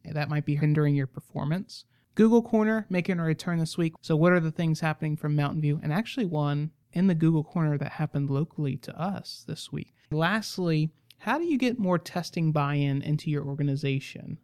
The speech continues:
Some tips and actually a lot of actual experience in that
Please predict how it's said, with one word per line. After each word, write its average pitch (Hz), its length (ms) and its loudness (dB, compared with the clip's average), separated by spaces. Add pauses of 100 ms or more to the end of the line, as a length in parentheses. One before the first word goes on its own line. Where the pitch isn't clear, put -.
(120)
Some 147 280 -4
tips - 460 -6
and 143 160 -2
actually 147 320 -6
a 135 80 -4
lot 139 160 -4
of - 100 -6 (320)
actual - 380 -10
experience 143 560 -6
in 143 80 -4
that 147 220 -6